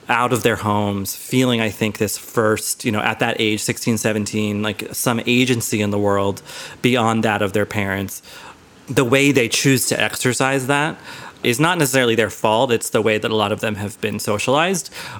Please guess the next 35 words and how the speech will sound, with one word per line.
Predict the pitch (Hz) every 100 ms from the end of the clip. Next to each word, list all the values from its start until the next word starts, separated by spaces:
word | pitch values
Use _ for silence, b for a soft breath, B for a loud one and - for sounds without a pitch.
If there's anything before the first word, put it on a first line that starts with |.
| -
but, | 135 123
like, | 120 110 -
it's | 123 110 - -
aggressive. | 127 123 104 - 104 104 101 - -
It's, | 120 107 107 - - - - - - - - -
you | 113
know, | 98 -
there | 117 117 110
is, | 104
there | - 110
is | 110 110
no | 117 117
lens | 113 113 110 110
allowed, | 113 107 110 110 -
allowed | 117 104 104
for | - 110 110
anything | 113 107 104 104
that | -
is | 104
not | 110 107 104 -
cis | - 107 117
and |
heterosexual. | 98 104 104 98 98 - 107 104 101 B B B -
And | 123 110
there's | 107 120
also | 113 - 110
little | 104 120 127 110
room | 110 107 110
left | 104 -
for, | - - 104 104 101 -
um, | 104 101 104
boys | 110 117 104 -
who | 113 107
are, | 107 101 104 107
uh, | 107